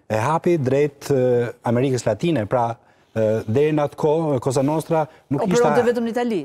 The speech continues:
Speaker 1: O-, operonte në Itali, kishte lidhje me Amerikën Latine, por nuk ishte mafja e importuese shumë e madhe e, e kokainës apo e heroinës.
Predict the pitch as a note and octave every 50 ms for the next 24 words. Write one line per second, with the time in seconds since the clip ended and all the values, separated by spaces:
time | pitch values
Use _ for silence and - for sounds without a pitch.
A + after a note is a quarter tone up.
0 | - _ - - B2+ - - - - - D3+ D3+ F3+ G3 F#3 G3 F#3 F#3 F3 F3
1 | D3 D3 E3 G3 G#3+ G#3 - - G3+ G3 - - F3 E3 F3 F#3 E3+ F3 E3+ E3+
2 | E3 D#3+ E3 E3 E3 E3+ F3 E3 D#3 C#3+ - F#3+ G3+ G3+ E3+ - F3+ E3 E3+ F3
3 | - - G#3 G3 - - G#3 G3+ G3+ G3+ G3 F3+ F3+ F#3 G3 G3+ G3+ - - G3
4 | G3 F#3+ F#3+ F#3 D#3+ D3+ D#3+ E3 D#3+ C#3 - D#3+ D3+ - F3 D#3 - - F#3+ F#3+
5 | F3+ - F#3+ F#3 F#3 F3+ E3+ - - - _ _ _ - - - F3 F3 E3 E3+
6 | E3+ E3+ F3 E3+ E3+ F3 E3+ E3+ D#3+ C#3 C#3+ C#3+ D3+ D#3 D#3 D#3 D#3 D#3 D3+ D3
7 | - - C3+ C#3 C#3+ C3+ - D#3 C#3 - C#3 C#3 D3 D#3+ D#3 D3+ C3 - - -
8 | - C#3 - D#3 D3+ C#3 A2 - D3+ C#3+ C#3+ D3 D3 C#3+ B2+ G#2 G2+ F#2 -